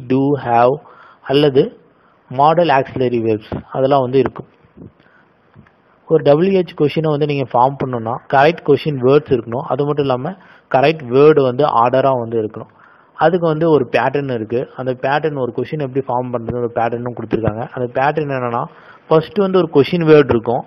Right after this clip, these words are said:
அந்த கொஸ்டின் வேர்டை தொடர்ந்து ஒரு ஹெல்பிங் வெர்ப் இருக்கும். ஹெல்பிங் வெர்ப் அல்லது ஒரு ஆக்சிலரி வெர்ப். அதை தொடர்ந்து ஒரு சப்ஜெக்ட் இருக்கும். அதை தொடர்ந்து ஒரு மெயின் வெர்ப் இருக்கும். அதை தொடர்ந்து ஒரு காம்ப்ளிமெண்ட் இருக்கும். இதெல்லாம் இணைந்தது தான் வந்து ஒரு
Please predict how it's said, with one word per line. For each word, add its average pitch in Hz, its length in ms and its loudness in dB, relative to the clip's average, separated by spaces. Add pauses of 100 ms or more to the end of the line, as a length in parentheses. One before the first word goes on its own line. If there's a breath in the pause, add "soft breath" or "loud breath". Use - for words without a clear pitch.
(400 loud breath)
அந்த 131 300 0
கொஸ்டின் 175 280 0
வேர்டை 151 220 4
தொடர்ந்து 151 480 4
ஒரு 160 140 4
ஹெல்பிங் 135 400 0
வெர்ப் 117 320 2
இருக்கும். 113 360 -2 (360 soft breath)
ஹெல்பிங் 135 320 -2
வெர்ப் 175 340 2
அல்லது 131 340 2
ஒரு 156 120 4
ஆக்சிலரி 117 480 0
வெர்ப். 107 220 -2 (140)
அதை 147 300 2
தொடர்ந்து 139 400 0
ஒரு 135 200 2
சப்ஜெக்ட் 117 400 0
இருக்கும். 117 340 -4 (400 loud breath)
அதை 151 260 4
தொடர்ந்து 151 360 0
ஒரு 147 140 4
மெயின் 135 340 -2
வெர்ப் 135 260 2
இருக்கும். 117 380 -2 (520 soft breath)
அதை 170 260 2
தொடர்ந்து 139 380 2
ஒரு 151 160 2
காம்ப்ளிமெண்ட் 120 520 -2
இருக்கும். - 240 -10 (180)
இதெல்லாம் 127 280 0
இணைந்தது 143 600 -2
தான் 147 180 2
வந்து 131 200 -6 (200)
ஒரு 135 240 -4